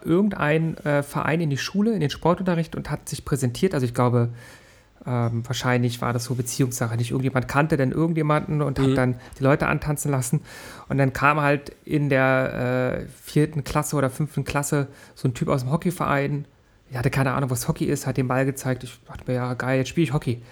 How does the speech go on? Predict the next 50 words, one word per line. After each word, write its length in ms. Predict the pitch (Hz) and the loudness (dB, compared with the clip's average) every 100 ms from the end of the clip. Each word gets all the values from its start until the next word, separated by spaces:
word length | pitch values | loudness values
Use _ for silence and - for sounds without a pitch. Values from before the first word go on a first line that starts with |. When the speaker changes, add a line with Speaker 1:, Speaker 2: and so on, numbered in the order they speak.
| - - | -14 -2
Speaker 1:
Bin 120 | 143 | 0
ich 80 | 143 | 4
in 40 | |
den 40 | 156 | 6
Hockeyverein 400 | 165 139 127 127 | 6 4 4 4
gegangen, 240 | 123 120 | 2 -2
hab 160 | 135 - | -4 -2
Hockey 160 | 139 | 0
gespielt. 420 | 120 117 - - - _ _ - | 0 -2 -6 -12 -12 _ _ -12
Sieben 240 | - 127 | -2 2
Jahre 180 | 120 120 | 2 2
lang 160 | 120 120 | 0 -2
oder 180 | - 123 | -6 -8
so. 160 | - - - | -10 -8 0
Nicht 180 | 151 | 4
Speaker 2:
Mhm. 60 | 131 | 4
Speaker 1:
gut, 180 | 208 - | 4 2
aber 260 | 165 170 - | 0 -2 -2
ich 80 | |
hab's 180 | 156 - | -4 -2
gerne 240 | - 123 127 | 0 2 0
gemacht. 340 | 117 117 - - | -2 -6 -8 2
Speaker 2:
Ja, 180 | 160 135 - - - - - - | 4 4 0 -16 -18 -20 -6 0
bei 80 | |
mir 120 | 123 139 | 4 4
beim 140 | 135 | 4
Basketball 380 | 123 127 117 120 | 4 2 2 0
genau 180 | 117 110 | 2 0
dasselbe. 340 | 107 104 104 98 - | -2 -4 -4 -8 2
Speaker 1:
Und 360 | 160 156 143 - | 6 6 2 -6
irgendwann 600 | - 180 208 202 180 196 | 2 6 6 4 2 2
kamen 240 | 196 175 185 | 2 0 2
mal 160 | 180 | 2
welche 260 | 165 175 175 | 4 2 2
aus 120 | 175 | 0
dem 80 | 180 | 2
Leichtathletikverein. 880 | 180 208 220 151 123 120 - - - - _ _ _ _ _ _ _ | 4 4 2 0 -2 -4 -8 -8 -10 -14 _ _ _ _ _ _ _
So. 260 | - 139 120 - _ _ _ _ _ _ _ _ - | -2 -2 -2 -10 _ _ _ _ _ _ _ _ -8
Und 120 | - 156 | 2 4
auch 60 | |
da 160 | 135 160 | 4 2
wieder, 120 | 170 | 2
es 100 | 143 | 4
war, 160 | 160 165 | 2 0
ich 120 | - | 2
glaub, 220 | 151 165 | 4 4
ich 140 | 170 | 2
war 100 | 151 | 0
auch 160 | 151 - | 0 2
relativ 480 | 151 147 - 143 | 2 2 0 -6